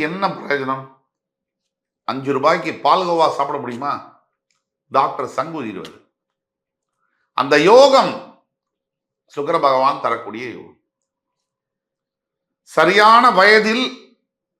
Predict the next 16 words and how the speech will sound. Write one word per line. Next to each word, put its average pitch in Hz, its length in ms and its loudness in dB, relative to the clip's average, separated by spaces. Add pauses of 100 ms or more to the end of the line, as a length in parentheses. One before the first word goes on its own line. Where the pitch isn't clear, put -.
சம்பாதிக்க 143 540 -2
வேண்டும். 92 400 -14 (640)
எண்பத்தைந்து 175 720 -2
வயதுக்கு 175 340 -2
மேல 175 180 -2
சம்பாதிச்சு 160 640 -2 (1300)
கோட் 185 280 -4
சூட்டு 165 280 -4 (120)
போட்டா 156 340 -2
என்ன, 131 280 -6 (300)
போடலைனா 139 460 0
என்ன? 95 200 -14 (2000)
சரியான 214 420 4
வயதில் 233 460 2
சம்பாதிக்க 160 420 0
வேண்டும். - 380 -12